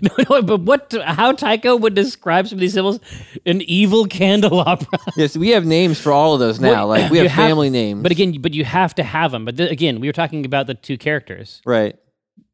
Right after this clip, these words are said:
Speaker 1: Gabe could do it on the outside.
Speaker 2: Yeah.
Speaker 1: But I think that he's good on the inside because he's very good at being frustrated.
Speaker 2: Yeah.
Speaker 1: And I think that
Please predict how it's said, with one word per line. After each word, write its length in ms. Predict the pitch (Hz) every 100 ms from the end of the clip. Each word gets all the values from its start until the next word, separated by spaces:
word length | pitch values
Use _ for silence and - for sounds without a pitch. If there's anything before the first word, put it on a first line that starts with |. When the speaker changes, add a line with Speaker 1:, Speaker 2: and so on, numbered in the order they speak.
| -
Speaker 1:
Gabe 380 | 113 151 180 147
could 320 | - 185 190
do 180 | 151 147
it 80 | 143
on 120 | 123
the 100 | 123
outside. 640 | 117 110 - 101 92 123 _ _ -
Speaker 2:
Yeah. 300 | 117 98 110 - _ _ _ _ _ _
Speaker 1:
But 80 | 143
I 40 | 139
think 180 | 175
that 80 | 170
he's 180 | 143 147
good 160 | - 139
on 80 |
the 80 | 120 120
inside 500 | 151 160 113 104 104
because 200 | 117 113
he's 140 | 120
very 200 | 107 139
good 140 | 131 131
at 80 | 113
being 180 | 110
frustrated. 680 | 104 147 127 120 95 98 107 _ _ _ _ -
Speaker 2:
Yeah. 300 | 143 113 120 _ _ _ _ _ _ _
Speaker 1:
And 140 | 151 147
I 120 | 143
think 340 | - 151 -
that 200 | - 131